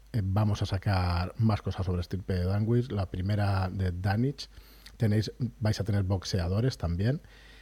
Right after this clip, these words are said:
eh, para poder jugar. Tenéis libertad. Hay otra, otra aventura en el manual, así que ya tenéis tres. Y sí que es verdad que tenemos en mente alguna que otra más. Esto ya lo re-, lo iremos explicando, ¿no, Escu? Más adelante.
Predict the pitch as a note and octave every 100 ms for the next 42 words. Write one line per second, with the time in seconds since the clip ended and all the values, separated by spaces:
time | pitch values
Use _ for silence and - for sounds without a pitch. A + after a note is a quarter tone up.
0 | - - G#2+ F#2+ E2 E2 F#2+ E2+ F2+ F#2
1 | - F#2 G#2+ C3 C3+ G2 F#2 F#2+ G2 F2+
2 | E2+ - B2+ C#3 C#3+ A2 G2 G2+ G2+ G#2
3 | F#2 F#2 F2+ F2 F2 E2+ E2 - G#2+ -
4 | G2 F2 E2+ E2 E2 F#2 - - - -
5 | - A2 G#2 F#2+ A#2 G2+ F2+ - G#2 F#2
6 | F2 F#2+ G#2 D3 - G2+ - F#2 F#2+ -
7 | F2+ - - C3+ - - - - G2+ -
8 | F#2+ G2 F#2 G2+ F#2+ F#2 - F2+ F#2 F#2+
9 | - G#2+ G#2 F2+ E2 F#2 F2+ G2 F#2 E2
10 | E2 E2 G#2 - A#2 B2+ A2+ G#2+ G#2+ F#2+
11 | G2 G#2+ G2+ G#2+ A2 G#2+ G2 - F2+ G2
12 | A2+ G2+ G#2 A2+ F#2+ - C3+ D3 F#2+ -
13 | F2 F#2+ A2